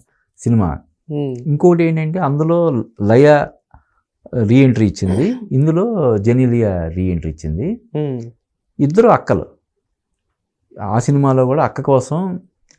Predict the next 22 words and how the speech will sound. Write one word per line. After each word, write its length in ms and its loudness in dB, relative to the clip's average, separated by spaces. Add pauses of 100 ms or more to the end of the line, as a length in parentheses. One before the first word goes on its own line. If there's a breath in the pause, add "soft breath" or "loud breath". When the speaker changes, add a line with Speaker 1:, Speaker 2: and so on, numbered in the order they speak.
(140)
Speaker 1:
పోరాడే 840 2 (680)
కుర్రాడి 320 2
కదా 180 -4 (140)
నితిన్ 260 0
సినిమా 380 -4
తమ్ముళ్ళు, 420 -4
ఇందులో 180 2
Speaker 2:
అవును. 140 4
Speaker 1:
కూడా 180 2
అంతే. 380 -6 (380)
అక్క 200 -4
కోసం 400 0 (560)
తపన, 200 -2
ఆ, 400 -2
అక్క 320 0 (720)
పేరు 180 4
కోసం 580 -2
తపన 220 -4
పడే 320 -4
ఒక 240 -4
తమ్ముడి 280 0
కథ. 160 -8